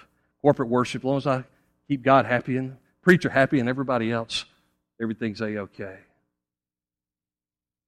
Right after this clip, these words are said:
But is God doing a work of change in your life because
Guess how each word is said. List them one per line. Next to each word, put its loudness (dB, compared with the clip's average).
But -6
is -8
God 2
doing 6
a 0
work 2
of -12
change -2
in 0
your 2
life 2
because -8